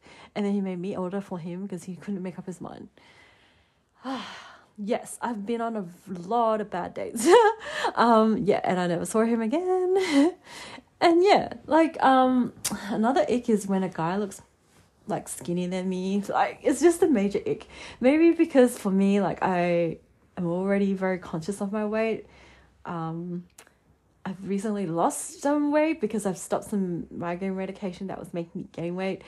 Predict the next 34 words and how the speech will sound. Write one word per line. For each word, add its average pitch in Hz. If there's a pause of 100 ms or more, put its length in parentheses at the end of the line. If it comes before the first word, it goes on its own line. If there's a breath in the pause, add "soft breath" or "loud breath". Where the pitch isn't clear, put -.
(260 loud breath)
And 202
so 220
if 220
a 240
guy's 302
skinnier 190
than 202
me, 208
that's -
really 381
bad 170
'cause 208
I 196
feel 208
like 254
I'm 190
already 180
underweight. 165
So -
if -
you're 190
skinnier 214
than 175
me, 226 (360 loud breath)
then 175
you're 226 (640 loud breath)
even 247
more 202
underweight 175
than 165
me. -
And 175
you 220
don't 226